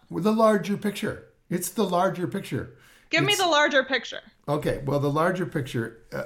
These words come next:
Speaker 1: is that Amazon purchased Whole Foods immediately today, cut prices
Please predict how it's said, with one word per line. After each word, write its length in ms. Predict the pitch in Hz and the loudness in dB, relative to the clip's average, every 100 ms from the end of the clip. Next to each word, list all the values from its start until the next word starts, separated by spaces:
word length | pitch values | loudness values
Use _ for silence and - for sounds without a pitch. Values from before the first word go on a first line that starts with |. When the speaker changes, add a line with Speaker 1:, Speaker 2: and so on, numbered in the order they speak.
| - | -4
Speaker 1:
is 300 | 131 113 110 | -2 -2 -2
that 420 | 123 117 - - - - - - | -2 -2 -6 -18 -18 -18 -20 -6
Amazon 760 | 139 190 185 151 135 135 135 135 | -2 0 0 0 0 0 -4 -4
purchased 360 | 160 165 165 - | -6 -4 -6 -2
Whole 180 | 135 | -2
Foods 480 | 123 113 101 107 - - _ - - - - - - - | -2 -4 -6 -8 -14 -20 _ -18 -16 -16 -20 -20 -20 -8
immediately 1120 | 147 143 135 143 160 196 196 175 - 110 92 | 2 4 4 0 2 2 4 2 0 -6 -8
today, 640 | - - 151 170 147 - - _ _ _ - - - | -8 -4 2 2 2 -4 -12 _ _ _ -20 -20 -14
cut 380 | - 180 - | -6 -6 -6
prices 760 | - 147 147 165 - 110 101 - | -10 -2 -2 -2 -4 -6 -8 -14